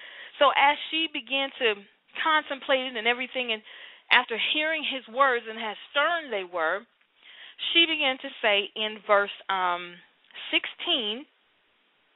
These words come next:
"Go gather together all the Jews who are in Susa and fast for me. Do not eat or drink for three days, nor,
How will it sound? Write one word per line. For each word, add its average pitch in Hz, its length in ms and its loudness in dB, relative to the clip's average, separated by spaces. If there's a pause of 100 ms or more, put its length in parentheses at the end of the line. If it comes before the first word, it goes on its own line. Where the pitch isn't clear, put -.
(920)
"Go 262 300 6
gather 269 380 6
together 220 360 -2 (120)
all 247 260 6
the 269 80 -10
Jews 190 460 -8 (240)
who 269 120 -2
are 220 140 4
in 214 180 -6
Susa 220 400 -8 (560)
and 214 160 4 (140)
fast 254 460 2 (140)
for 208 120 2
me. 226 400 -4 (1300)
Do 285 120 -4
not 233 300 8
eat 339 240 4
or 262 160 2
drink 226 400 -4
for 196 120 -6 (120)
three 285 360 0
days, 196 420 2 (640)
nor, 262 540 0